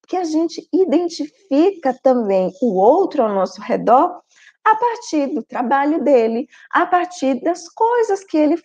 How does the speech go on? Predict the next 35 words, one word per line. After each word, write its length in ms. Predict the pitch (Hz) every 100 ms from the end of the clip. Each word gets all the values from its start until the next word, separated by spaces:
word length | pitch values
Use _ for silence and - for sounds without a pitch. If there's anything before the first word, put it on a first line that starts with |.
| -
faz 340 | 311 453 370
no 140 | 311
mundo 500 | 247 214 180 170 - - _
e 200 | 311 247 - -
de 280 | 208 233 247
como 340 | 208 190 208
ele 160 | 254 403 508
é. 220 | - - _ _ - - -
Só 300 | - 440 453
que 160 | -
isso 460 | 247 302 494 - - -
é 60 |
uma 260 | 285 339 539
parte, 540 | - 277 - - - _ _
isso 220 | - -
não 240 | 466 508 403
é 220 | 320 - _ _
tudo 320 | 294 254 185
da 140 | 190 196
Pró 240 | - 190
Karine, 500 | 185 220 214 - - _ _
né? 300 | 214 403 508 _ _ _
A 60 |
gente 260 | 214 196 196
precisa 380 | 202 226 277 427
conviver 640 | - 214 170 233 247 247
com 160 | 254 214
o 80 | 190
outro, 480 | 208 220 185 185 170
você 280 | 175 185 -
precisa 400 | - 262 302 359
conviver 420 | 339 277 262 294
com 100 | 302
seus 260 | 294 240 233
familiares, 800 | 247 220 202 208 214 202 190